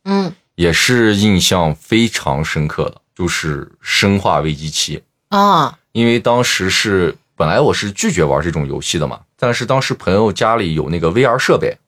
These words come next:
Speaker 1: 好家伙，就不仅玩了生化危机七，还玩了个带V R的。
Speaker 2: 他就非要让我体验一下。
Speaker 1: 嗯。
Speaker 2: 我嘛也是，哎，犯贱。
Speaker 1: <laughs>
Speaker 2: 因为那会儿没有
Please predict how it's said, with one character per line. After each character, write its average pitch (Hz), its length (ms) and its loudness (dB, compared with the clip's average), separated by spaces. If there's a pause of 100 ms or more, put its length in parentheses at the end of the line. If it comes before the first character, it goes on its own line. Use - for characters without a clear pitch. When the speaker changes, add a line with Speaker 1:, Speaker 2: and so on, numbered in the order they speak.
(140)
Speaker 1:
好 262 200 2
家 320 220 4
伙， 247 280 4
就 339 120 0
不 392 140 0
仅 269 200 2
玩 208 160 4
了 254 300 2
生 302 180 4
化 302 120 4
危 269 120 4
机 277 140 2
七， 269 300 2 (340)
还 370 140 4
玩 339 200 4
了 392 80 4
个 370 80 2
带 339 220 2
V 381 180 -6
R 359 260 4
的。 185 260 2 (160)
Speaker 2:
他 226 100 0
就 226 80 2
非 233 140 0
要 302 80 8
让 214 120 6
我 190 100 4
体 - 180 0
验 143 200 4
一 120 40 2
下。 104 400 0
Speaker 1:
嗯。 254 360 4 (180)
Speaker 2:
我 131 300 4
嘛 196 220 4
也 147 140 4
是， 151 380 4 (120)
哎， - 260 -8
犯 156 180 4
贱。 151 300 2 (540)
Speaker 1:
<laughs> - 600 0
Speaker 2:
因 185 120 2
为 214 80 4
那 240 100 6
会 170 120 4
儿 143 40 6
没 139 140 6
有 165 320 4